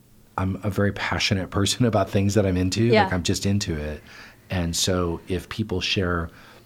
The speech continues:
Speaker 1: a passion, whether it's for, like, I wanna be on radio and podcasting, or I wanna be an investigative reporter, or I wanna be on air, or I wanna be a, a film editor, or I wanna be a, um,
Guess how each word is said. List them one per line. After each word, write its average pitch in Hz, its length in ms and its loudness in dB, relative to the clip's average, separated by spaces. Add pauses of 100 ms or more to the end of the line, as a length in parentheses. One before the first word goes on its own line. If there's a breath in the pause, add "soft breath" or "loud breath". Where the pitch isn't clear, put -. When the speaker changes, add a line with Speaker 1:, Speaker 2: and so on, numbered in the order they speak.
(140 loud breath)
Speaker 1:
a 98 60 -4
passion, 87 460 -2
whether 82 260 -4
it's 80 140 -8
for, 87 180 -4
like, 78 160 -8
I 82 80 -2
wanna 80 220 -2
be 78 100 -6
on 78 100 -4
radio 98 360 0
and 76 100 -6
podcasting, 95 640 -4
or 80 100 -2
I 80 40 -2
wanna 80 280 -2
be 80 140 -6
an 76 80 -4
investigative 76 580 -6
reporter, 104 600 0 (340 loud breath)
or 82 80 -6
I 76 40 -4
wanna 76 240 -4
be 78 120 -6
on 73 180 -6
air, 95 480 -2 (340 loud breath)
or 82 160 -4
I 80 40 -2
wanna 80 220 -2
be 71 120 -6
a, 67 180 -8 (340)
a 73 120 -8
film 110 380 2
editor, 95 480 2
or 76 260 -4
I 78 40 -4
wanna 78 320 -4
be 78 240 -6
a, 71 320 -6
um, 67 400 -10